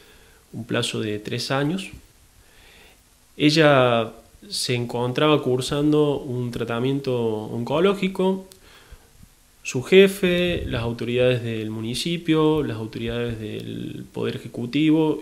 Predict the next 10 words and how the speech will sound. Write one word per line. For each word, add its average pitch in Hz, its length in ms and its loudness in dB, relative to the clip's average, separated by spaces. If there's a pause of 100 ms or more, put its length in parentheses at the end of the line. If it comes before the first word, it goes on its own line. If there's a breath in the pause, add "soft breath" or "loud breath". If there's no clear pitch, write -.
(100)
y 120 140 -6
del 117 120 -2
Poder 127 240 2
Legislativo 131 560 0
también, 170 460 -2
porque 117 720 -10 (140)
trabajaba 117 500 0
en 123 80 2
el 117 80 -2
recinto 131 680 -2